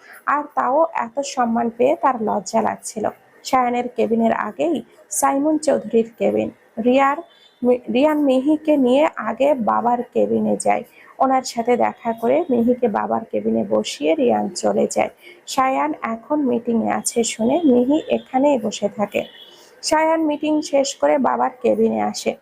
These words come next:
একটা বিষয় নিয়ে আলোচনা করার জন্য। এই সময়টা বাবার কেবিনেই রেস্ট করে, তাই দরজা খুলে বাবার কেবিনে ঢুকে মিহিকে বসে থাকতে দেখে সে থমকে যায়। মিহি আজ শাড়ি পরেছে। সায়ান আসার পর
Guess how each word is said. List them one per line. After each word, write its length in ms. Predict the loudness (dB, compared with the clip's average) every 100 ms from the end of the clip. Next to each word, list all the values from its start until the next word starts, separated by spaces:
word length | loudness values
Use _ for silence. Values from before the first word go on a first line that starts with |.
| _ _ -6
একটা 300 | -6 -2 -2
বিষয় 400 | -2 -2 0 0
নিয়ে 200 | 2 0 2
আলোচনা 480 | 0 0 -2 -4 -2
করার 360 | -4 -4 -6 -8
জন্য। 260 | -4 -2 -2 -6 -20 -20 -4
এই 160 | 0 0
সময়টা 400 | 0 0 2 2
বাবার 380 | 2 2 2 0 0
কেবিনেই 480 | 0 0 2 2 2
রেস্ট 400 | 2 2 2 -2 -8
করে, 280 | -2 -2 -2 -6 _ _ _
তাই 140 | 0 0
দরজা 400 | 0 -2 -2 -2
খুলে 260 | -2 2 2
বাবার 320 | 2 0 0 -4
কেবিনে 400 | -4 -2 0 -2
ঢুকে 340 | 0 -2 2 2
মিহিকে 440 | 4 4 4 2
বসে 300 | 0 0 0 -4
থাকতে 340 | -2 -4 -2
দেখে 300 | 0 0 2 0
সে 140 | 2 -4 0
থমকে 440 | -2 -2 -4 -4
যায়। 260 | -2 -4 -4 -10 -20 -20 -4
মিহি 240 | 4 4 4
আজ 200 | 2 0 -4
শাড়ি 340 | -2 0 0 0
পরেছে। 400 | 0 0 -2 -6 -8
সায়ান 420 | -6 0 2 0
আসার 360 | -2 -4 -2 -4
পর 260 | -2 0